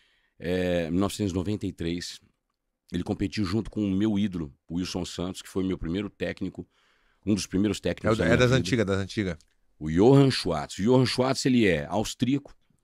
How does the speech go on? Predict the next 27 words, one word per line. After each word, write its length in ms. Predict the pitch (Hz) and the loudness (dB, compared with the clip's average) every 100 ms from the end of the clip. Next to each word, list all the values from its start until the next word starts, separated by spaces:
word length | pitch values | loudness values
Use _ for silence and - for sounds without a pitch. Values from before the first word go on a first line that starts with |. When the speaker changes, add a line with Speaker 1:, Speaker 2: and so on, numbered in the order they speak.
| _ | _
Speaker 1:
veio 240 | 76 117 117 | -2 0 0
pro 100 | 120 | 0
Brasil 420 | 113 85 95 117 104 | 2 2 0 0 2
em 60 | |
noventa 400 | 95 85 117 113 | 0 0 -2 -4
e 140 | 87 - - | -6 -8 -4
quatro 320 | 104 120 104 | 0 0 -4
pra 120 | 95 | -2
noventa 360 | 95 80 85 78 | -2 0 -4 -6
e 40 | |
cinco. 360 | - 104 110 - _ _ _ _ _ - | -4 -4 -4 -12 _ _ _ _ _ -2
Eu 100 | 107 | 0
fiz 220 | - 120 | 2 0
um 80 | 110 | 0
curso 340 | - 131 - | 2 0 0
com 160 | - 95 | -2 2
ele 200 | 98 92 | 2 2
em 160 | 80 110 | 0 0
Ribeirão 280 | 107 98 82 | 2 0 0
Preto, 360 | 85 95 - | -2 -4 -6
dentro 180 | 73 95 | -6 -4
de 40 | 90 | -4
uma 100 | 87 | -4
academia 360 | 85 80 87 | -4 -4 -2
chamada 300 | 87 87 85 | -4 -4 -6
Escultura 540 | 80 - 85 - 107 98 | -6 -8 -8 -4 -2 -2
Academia. 480 | 80 71 76 98 | -4 -6 -4 -4